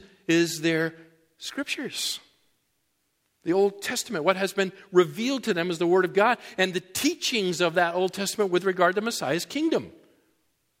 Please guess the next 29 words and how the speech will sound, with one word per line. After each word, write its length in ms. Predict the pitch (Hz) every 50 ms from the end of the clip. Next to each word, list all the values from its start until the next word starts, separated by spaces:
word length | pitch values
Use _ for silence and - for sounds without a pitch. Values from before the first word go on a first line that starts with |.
| _ _ _ _ _ _
That's 240 | 139 156 - - -
the 120 | 226 220
old 420 | 214 202 208 202 208 226 233 185 -
truth. 720 | - - 269 320 320 254 - - - - - - - - _ _ _ _ _ _ _ _ _ _ _ _ _ _ _ _ _ _ _ _ _ _ _ _ _ _ _ -
And 100 | 180 196
now 140 | 214 214 226
there's 220 | 247 254 - - - - -
new 300 | 190 220 294 349 359 359
truth. 460 | 359 - - 214 165 131 104 92 -
Well, 200 | 165 175 180 180
what's 160 | 202 233 - -
the 100 | 302 302
new 240 | 285 302 349 370 359
truth? 380 | - - - 160 120 107 113
Well, 120 | 185 190 196
the, 100 | 196 - - - -
the 100 | - -
new 320 | 185 190 214 269 339 370 359
truth 300 | 370 - 214 170 175 -
is 140 | 190 160 156
that 160 | 160 185 208
what 120 | 214 190
Jesus 600 | 151 135 139 165 254 302 339 320 247 220 180 -
has 120 | 175 160 143
been 200 | 143 175 170 165
revealing 680 | 170 175 165 160 165 208 311 339 339 339 359 277 190
to 100 | - 156
them 200 | 135 131 131 135
and, 80 | 135